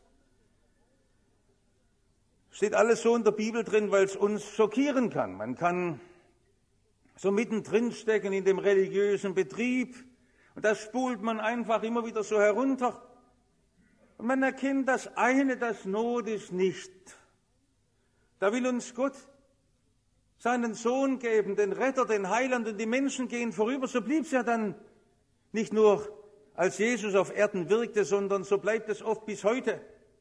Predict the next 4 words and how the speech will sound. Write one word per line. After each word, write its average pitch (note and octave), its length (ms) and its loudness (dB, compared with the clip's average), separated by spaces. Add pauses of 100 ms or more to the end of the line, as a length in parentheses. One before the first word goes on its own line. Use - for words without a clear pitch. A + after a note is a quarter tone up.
(1600)
Wie G#3 160 -6
viele G#3 280 -2
kennen B3 400 2
wir A#3 280 2